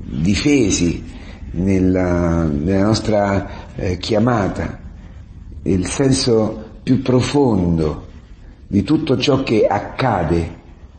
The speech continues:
nella nostra vita è perché si senta parlare del Signore e le persone desiderino vederlo,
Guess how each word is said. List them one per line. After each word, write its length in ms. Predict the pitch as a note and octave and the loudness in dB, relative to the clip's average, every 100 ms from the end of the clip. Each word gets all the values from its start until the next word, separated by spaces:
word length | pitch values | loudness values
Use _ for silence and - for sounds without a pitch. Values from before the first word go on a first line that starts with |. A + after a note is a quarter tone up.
| - - | -20 -6
nella 240 | F#2+ F#2+ | 0 2
nostra 380 | G2+ A2 - G2 | 2 2 0 0
vita 680 | F2 D#2+ C#2+ A2 C3 B2+ - - - - - | 2 0 0 0 -2 -2 -12 -20 -20 -20 -10
è 540 | - C3+ D#3+ - - - - - - - - - - - | 0 2 2 -2 -10 -18 -20 -20 -20 -20 -20 -20 -20 -2
perché 880 | A2 G#2+ - B2+ C3+ - - - - - - - - | 0 0 0 2 2 2 -4 -14 -18 -20 -20 -20 -20
si 180 | - G#2+ | -8 -4
senta 540 | - C#3+ C#3 - A#2 | 0 2 2 2 0
parlare 720 | - G#2 G2 A#2 C3 A#2 G2+ F#2 | 0 0 2 0 2 2 2 2
del 180 | B2 | 2
Signore 800 | A#2+ - A2 G#2 F#2 F2 F#2 G#2 - - - - - - - | 0 0 2 4 2 2 0 -4 -10 -20 -20 -20 -20 -20 -4
e 120 | G2+ | 2
le 140 | G#2+ | 2
persone 760 | G#2+ A2+ A2 - F#2+ F#2 F#2+ G2+ - - - - - | 2 0 0 0 0 2 -2 -4 -12 -20 -20 -20 -16
desiderino 760 | - G2 F#2+ G2+ G2 F#2+ F#2+ F#2 | -4 0 2 2 4 4 4 2
vederlo, 500 | G2 E2+ C#2 - | 2 2 0 -4